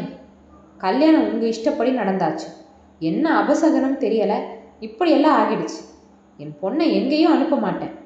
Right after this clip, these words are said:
முதல்ல அவளுக்கு சரியாகட்டும், மலைக்கோயில் மாரியம்மனுக்கு பூஜை போட்டு அப்புறமா அனுப்பலாம்" என்று அவர் பாட்டிலும் புலம்பிக் கொண்டிருந்தார். ஒரு விதமான பதட்டம் தெய்வானிடம்.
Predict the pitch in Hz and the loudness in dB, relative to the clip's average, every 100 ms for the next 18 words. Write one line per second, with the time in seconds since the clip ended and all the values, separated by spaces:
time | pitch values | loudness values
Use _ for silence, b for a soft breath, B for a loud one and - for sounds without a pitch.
0 | - 175 196 262 370 294 214 202 - 208 | -16 -6 -2 0 4 4 2 -2 -4 0
1 | 294 254 175 147 - B B - 220 285 | 2 2 0 -4 -10 B B -14 -4 -2
2 | 392 339 269 180 185 247 302 247 202 190 | 2 2 2 0 0 0 0 0 -4 -8
3 | - 285 311 - 226 - 269 180 - 311 | -2 2 4 4 2 2 2 2 2 6
4 | 320 320 - - - - - 196 196 214 | 6 6 2 0 -4 -8 -8 -4 -2 0
5 | - - 165 185 196 247 277 - 226 285 | -2 -4 -4 -4 -4 -4 -4 0 0 2
6 | 294 214 156 139 131 123 - b b b | 0 0 -2 -6 -10 -16 -20 b b b
7 | 190 214 233 254 311 311 - 185 240 - | -6 -4 -2 0 0 0 0 0 -2 -2
8 | 196 170 160 208 202 165 - - | -4 0 2 2 0 -4 -8 -14